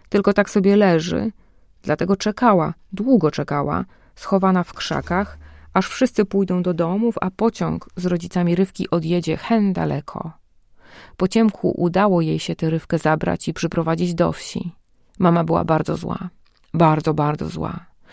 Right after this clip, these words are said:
Chyba nigdy wcześniej nie widziałam jej tak złej, w dodatku bez żadnego powodu.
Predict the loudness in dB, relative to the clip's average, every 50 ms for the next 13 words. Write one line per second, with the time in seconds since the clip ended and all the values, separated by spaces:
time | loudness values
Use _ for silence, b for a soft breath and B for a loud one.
0 | B B B B -2 4 4 6 6 8 6 6 4 2 0 0 -2 -2 -2 -2
1 | -2 -4 -6 -4 -2 -4 -4 -4 -2 -2 0 2 2 2 2 0 0 -2 -6 _
2 | _ 0 0 0 0 0 2 2 2 0 -2 -2 -2 -2 -2 -2 -2 -2 0 0
3 | 0 0 2 0 2 2 2 2 2 0 0 -2 -2 0 -2 -2 -2 -4 -6 -8
4 | -8